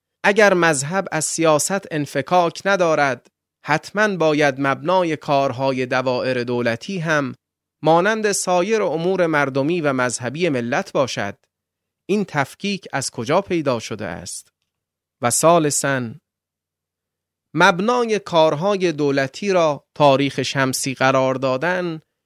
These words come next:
عبارتاً اخرای رسمیت دادن ماه‌ها و سالهای شمسی است.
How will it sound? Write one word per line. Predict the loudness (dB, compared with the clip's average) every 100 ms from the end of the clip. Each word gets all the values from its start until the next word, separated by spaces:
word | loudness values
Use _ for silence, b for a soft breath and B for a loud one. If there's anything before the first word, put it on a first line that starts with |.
| _ _
عبارتاً | 2 6 6 6 2 0
اخرای | -2 -2 -4 -2 0 2 2
رسمیت | 0 -2 -4 -2 -2 -2
دادن | -2 -2 0 -2 0
ماه‌ها | 0 0 0 -2 -2 0
و | 0
سالهای | 0 -2 -2 -2 -4 -4
شمسی | -6 -8 -6 -6 -6 -8
است. | -12 -14 -18